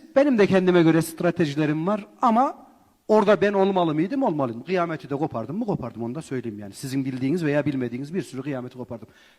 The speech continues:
Çünkü Kapadokya'nın merkezi Nevşehir'dir.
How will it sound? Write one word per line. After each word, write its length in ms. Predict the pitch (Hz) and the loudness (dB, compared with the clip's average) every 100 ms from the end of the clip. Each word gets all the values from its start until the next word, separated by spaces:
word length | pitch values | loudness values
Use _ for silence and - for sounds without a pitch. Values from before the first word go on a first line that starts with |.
| _ | _
Çünkü 680 | - 254 208 196 135 - - - _ _ _ | 0 2 6 4 4 -4 -20 -20 _ _ _
Kapadokya'nın 800 | - 175 202 208 - 196 185 170 | 0 4 4 4 2 2 2 2
merkezi 1000 | 160 196 202 202 196 156 240 247 196 156 | 4 4 4 2 -2 2 0 0 0 2
Nevşehir'dir. 880 | 220 185 165 139 127 104 - - | 2 2 -4 -8 -8 -12 -20 -20